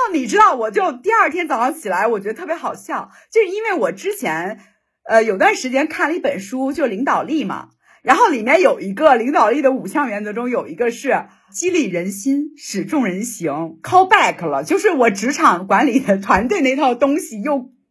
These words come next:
到管理到家庭成员了，我觉得还挺有意思的。就是，呃，首先你不要有那种传统意义上的，就是我多付出我就吃亏，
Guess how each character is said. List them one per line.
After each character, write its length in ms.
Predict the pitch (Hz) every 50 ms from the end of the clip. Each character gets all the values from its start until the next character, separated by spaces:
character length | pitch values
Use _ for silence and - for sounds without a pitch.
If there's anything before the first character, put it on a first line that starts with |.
| _ _
到 180 | - 392 330 294
管 220 | - - 220 247
理 100 | 294 277
到 180 | - 220 220 220
家 260 | 208 - 302 285 330
庭 200 | 294 269 214 208
成 240 | 208 - 214 202 196
员 160 | 190 160 -
了， 260 | - - 185 170 - _ _ _ _ _ _ _ - - - -
我 120 | 285 294
觉 100 | 247 262
得 80 | 262 254
还 140 | 262 240 220
挺 180 | - - 247
有 100 | 214 190
意 220 | 190 208 220 196 190
思 140 | 190 175
的。 160 | 151 156 147 160
就 140 | - 453
是， 240 | 480 480 427 - - - _ _ _ _
呃， 300 | - 233 240 226 214 214
首 180 | 214 - 240 233
先 200 | - 415 392 392 415 415 370
你 340 | 294 233 190 185 185 - - _ _ _
不 100 | - 220
要 220 | 247 277 320 302 262
有 180 | 247 202 165
那 100 | 208 240
种 120 | 240 220 202
传 260 | - - 208 214 269
统 220 | 294 262 196 202
意 120 | 220 240 240
义 120 | 220 208
上 220 | 214 220 196 180 175
的， 300 | 165 156 143 143 - 156
就 160 | - 240 220
是 120 | 190 220
我 200 | 208 202 190 185
多 180 | 190 240 311 381
付 160 | 381 320 277
出 200 | 247 - 311 311
我 120 | 294 226 -
就 120 | 220 220
吃 160 | 202 - 294
亏， 480 | - - 294 277 277 277 269 277 -